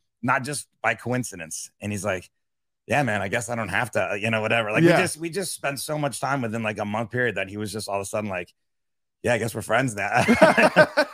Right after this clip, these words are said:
Speaker 1: No, but we
Speaker 2: It
Speaker 1: got
Speaker 2: was a
Speaker 1: along really
Speaker 2: forced
Speaker 1: well.
Speaker 2: friendship
Speaker 1: Yeah, yeah.
Speaker 2: almost.
Speaker 1: We
Speaker 2: Yeah.
Speaker 1: got, no, we got along really well. And then, then he had just started graduating to small theaters and stuff. And he would call me up, and then someone told me on a podcast, "Jim just mentioned you." He says, "Blah, blah, blah." And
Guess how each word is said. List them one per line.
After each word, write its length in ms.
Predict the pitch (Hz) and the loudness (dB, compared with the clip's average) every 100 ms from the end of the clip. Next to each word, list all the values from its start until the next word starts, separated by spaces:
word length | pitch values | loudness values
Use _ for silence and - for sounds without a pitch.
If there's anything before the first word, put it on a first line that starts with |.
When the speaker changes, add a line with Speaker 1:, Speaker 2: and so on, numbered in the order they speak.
| - | 2
Speaker 1:
No, 100 | 160 | 2
but 100 | 147 | 4
we 60 | 156 | 4
Speaker 2:
It 60 | |
Speaker 1:
got 140 | 214 220 | 6 8
Speaker 2:
was 80 | 151 | 6
a 20 | |
Speaker 1:
along 180 | 147 151 | 4 8
really 120 | 220 | 8
Speaker 2:
forced 160 | 220 | 8
Speaker 1:
well. 100 | 127 | 4
Speaker 2:
friendship 460 | 233 233 - - 175 | 4 4 2 -4 0
Speaker 1:
Yeah, 160 | 156 - | 4 4
yeah. 120 | 143 | 6
Speaker 2:
almost. 200 | 135 110 | 2 2
Speaker 1:
We 80 | 147 | 2
Speaker 2:
Yeah. 120 | 185 | 4
Speaker 1:
got, 80 | 165 | 4
no, 140 | 165 147 | 0 -2
we 80 | |
got 160 | 156 170 | 0 0
along 200 | 151 143 | 0 -2
really 200 | 123 110 | -2 -4
well. 280 | 110 98 92 | -2 -2 -4
And 140 | 101 113 | -6 -4
then, 280 | 110 110 104 _ _ _ | -4 -6 -10 _ _ _
then 140 | 113 117 | -4 -4
he 200 | 120 113 | -4 -4
had 200 | 110 104 | -4 -2
just 180 | 117 117 | -4 -6
started 260 | 107 107 | -6 -8
graduating 460 | 95 92 98 98 95 | -2 -2 -2 -6 -8
to 60 | 92 | -12
small 280 | - 90 85 | -10 -10 -8
theaters 420 | 107 104 101 98 | -8 -6 -6 -6
and 80 | 101 | -10
stuff. 320 | - 98 95 | -4 -4 -4
And 100 | 87 | -12
he 120 | 90 | -12
would 160 | 92 - | -12 -12
call 180 | 92 | -10
me 140 | 90 90 | -10 -10
up, 260 | 87 90 | -8 -8
and 100 | 87 | -10
then 120 | 87 82 | -14 -14
someone 260 | 104 90 | -14 -14
told 160 | 85 90 | -16 -14
me 80 | 85 | -12
on 100 | 82 | -12
a 60 | |
podcast, 540 | - 80 82 - 85 - | -8 -6 -6 -8 -10 -6
"Jim 200 | 127 135 | -6 -6
just 160 | 120 | -6
mentioned 400 | 123 123 113 113 | -4 -4 -4 -6
you." 200 | 110 110 | -4 -4
He 100 | 107 | -4
says, 320 | 98 104 98 | -6 -8 -10
"Blah, 160 | - 101 | -8 -8
blah, 140 | 101 | -8
blah." 140 | 92 95 | -6 -6
And 140 | 92 | -8